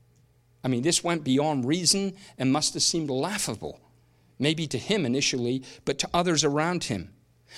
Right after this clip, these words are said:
There are times when God may ask us to do something that just does not seem reasonable. And others will look at and think, "That's ridiculous. That's laughable."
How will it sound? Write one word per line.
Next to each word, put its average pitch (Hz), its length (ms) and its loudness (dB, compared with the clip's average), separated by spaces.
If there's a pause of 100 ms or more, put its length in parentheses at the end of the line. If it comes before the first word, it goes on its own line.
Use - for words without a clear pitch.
There 190 100 6
are 196 60 4
times 302 440 0
when 220 180 2
God 247 280 4
may 220 180 4
ask 220 360 2
us 294 180 2
to 214 140 0
do 165 160 2
something 113 500 0 (800)
that 190 160 0
just - 260 4
does 254 220 2
not 247 240 4
seem 240 420 6
reasonable. 202 920 4 (880)
And 208 240 2
others 277 320 4
will 208 140 4
look 202 220 2
at 240 180 6
and 214 140 -2
think, - 320 0 (340)
"That's 262 260 -2
ridiculous. 320 1080 -2 (240)
That's - 220 0
laughable." 262 800 4